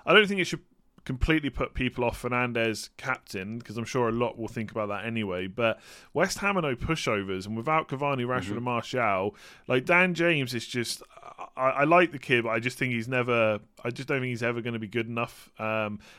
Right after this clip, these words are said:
Speaker 1: and last night he had a great chance to score, and he fluffed it. I mean, it maybe wasn't a, a, a sitter, but it was, it was a good chance. And yeah, I think Bruno Fernandes captain would probably be going down in my estimation
Speaker 2: Yeah.
Speaker 1: if, if when I've seen this news.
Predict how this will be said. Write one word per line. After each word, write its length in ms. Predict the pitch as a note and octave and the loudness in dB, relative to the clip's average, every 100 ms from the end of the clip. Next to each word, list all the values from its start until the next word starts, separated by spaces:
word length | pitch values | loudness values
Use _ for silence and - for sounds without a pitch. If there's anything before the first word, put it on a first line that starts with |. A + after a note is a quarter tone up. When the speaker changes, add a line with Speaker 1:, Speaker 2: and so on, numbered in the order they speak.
| - | 0
Speaker 1:
and 80 | |
last 280 | C3+ F3 - | 6 6 6
night 120 | F3 | 2
he 60 | D3+ | 2
had 80 | B2 | 0
a 60 | |
great 280 | A#2 C3+ C3 | 0 0 0
chance 300 | A#2+ C3 A2+ | -4 -6 -6
to 60 | - | -8
score, 400 | - C3+ A2 G2 | 0 2 2 0
and 80 | A2 | -4
he 60 | |
fluffed 400 | G#2+ C3+ C3 - | -4 -2 -2 -2
it. 200 | G2+ G2+ - - - | -6 -6 -6 -16 -2
I 40 | D3 | 2
mean, 120 | D3 | 4
it 160 | G3 F3 | 4 6
maybe 220 | F#3 E3 | 6 4
wasn't 280 | E3 D3 C3 | 2 2 0
a, 320 | C3 A#2 C3 B2 - | 0 0 -4 -8 -8
a, 40 | |
a 40 | A#2 | -6
sitter, 400 | - - G2+ F#2+ | -2 -2 -2 -4
but 160 | G#2 | -4
it 80 | G2+ | -2
was, 200 | A2+ G#2+ | -4 -4
it 80 | - | -4
was 120 | A#2 | -6
a 60 | G#2+ | -4
good 200 | C3+ A#2+ | -2 -2
chance. 540 | - A2 G2 F2+ - | -2 -6 -6 -10 -8
And 220 | G#2 G2+ F#2 - - - _ | -6 -6 -10 -18 -20 -20 _
yeah, 300 | - A2 G2+ | 0 4 4
I 60 | G2+ | 2
think 300 | A#2 B2 G#2+ | -2 -6 -6
Bruno 220 | C3+ B2 | -4 -2
Fernandes 320 | A#2 A#2+ A2+ - | -2 -4 -4 -6
captain 380 | - - - | -8 -8 -8
would 140 | G2 F#2+ | -10 -6
probably 280 | - G#2+ G2+ | -4 -4 -6
be 80 | |
going 240 | F#2+ G#2+ G2 | -4 -4 -2
down 280 | A2+ G#2+ G#2 | -2 -2 -4
in 60 | |
my 220 | G2+ G#2 | -4 -4
estimation 580 | G2+ - G2+ G2+ G2+ - | -6 -8 -8 -6 -8 -6
Speaker 2:
Yeah. 140 | F#2 F#2 | -4 -4
Speaker 1:
if, 260 | F#2 - - | -6 -14 -12
if 220 | G2+ - - | -10 -12 -16
when 140 | F#2+ | -12
I've 100 | F#2+ | -12
seen 160 | - G2 | -10 -10
this 120 | F#2+ | -10
news. 200 | G2+ G2 | -10 -10